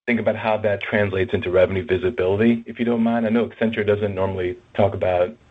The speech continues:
A C V, um, but can you maybe comment on the current relationship between A C V and T C V and, and how that's evolving? It seems really important to us as we, as we think about revenue and, and visibility. Duration looks like it's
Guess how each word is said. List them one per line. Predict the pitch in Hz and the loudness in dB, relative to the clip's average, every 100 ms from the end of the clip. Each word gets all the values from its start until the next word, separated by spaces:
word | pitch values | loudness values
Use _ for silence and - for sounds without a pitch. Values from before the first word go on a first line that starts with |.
| - 107 | -2 0
A | 104 - | 0 0
C | 92 | -2
V, | 85 90 92 98 - - - - - _ - | 0 0 0 -4 -16 -20 -20 -20 -20 _ -6
um, | 90 85 82 - | 0 0 0 -6
but | - | -8
can | 117 | -2
you | 113 | 0
maybe | 120 117 113 - _ _ - _ - | 2 0 -2 -4 _ _ -20 _ -4
comment | 110 104 98 | 0 2 2
on | 98 | 0
the | 92 - - | -2 -8 0
current | 107 101 92 | 2 2 0
relationship | 104 - 104 | -2 2 0
between | - 98 | 2 -2
A | 95 104 | 0 0
C | 107 98 | 0 0
V | 98 | 0
and | 92 | -2
T | - 95 - | -2 -6 -4
C | 92 | -6
V | 95 98 98 | -2 0 2
and, | 92 87 80 - - - | 2 0 -6 -14 -18 -6
and | 87 | -6
how | 95 92 | -2 0
that's | 95 - | 0 -2
evolving? | 90 90 95 95 95 | -4 0 0 0 -4
It | 90 | -2
seems | 110 101 | -2 2
really | 98 | 2
important | 90 - 95 - | 0 0 0 0
to | 87 87 | 0 0
us | - | 0
as | 85 | -4
we, | 90 87 85 - - - - - | -2 -4 -6 -12 -20 -20 -16 -6
as | 85 | -2
we | 90 | 0
think | 95 | 0
about | 92 90 85 | 0 -2 0
revenue | 90 87 87 87 87 85 | 0 -2 -4 -2 0 -2
and, | 82 - | -4 -4
and | 90 | 0
visibility. | 92 90 - 87 87 92 | 0 0 -2 0 0 -2
Duration | 90 98 107 113 107 101 | -2 4 4 4 0 -2
looks | 104 | 2
like | 104 | 2
it's | 104 | 2